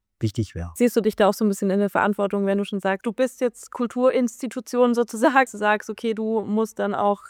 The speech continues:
Speaker 2: dementsprechend, ähm, politisch, äh, Verantwortung übernehmen?
Speaker 1: Ja, auf alle Fälle. Ganz klar.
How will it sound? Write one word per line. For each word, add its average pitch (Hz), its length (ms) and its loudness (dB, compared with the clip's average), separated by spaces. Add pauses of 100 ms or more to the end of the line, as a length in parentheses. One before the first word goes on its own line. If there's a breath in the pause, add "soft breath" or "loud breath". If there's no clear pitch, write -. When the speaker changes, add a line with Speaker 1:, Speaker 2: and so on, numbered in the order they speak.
(140)
Speaker 2:
dementsprechend, 202 800 0 (100)
ähm, 202 420 0 (100)
politisch, 208 720 -2
äh, - 120 -6
Verantwortung 202 680 -2
übernehmen? 202 580 2
Speaker 1:
Ja, 117 80 -8
auf 107 100 -12
alle 107 160 -10
Fälle. 104 280 -16 (880)
Ganz 113 300 -10 (800)
klar. 98 320 -12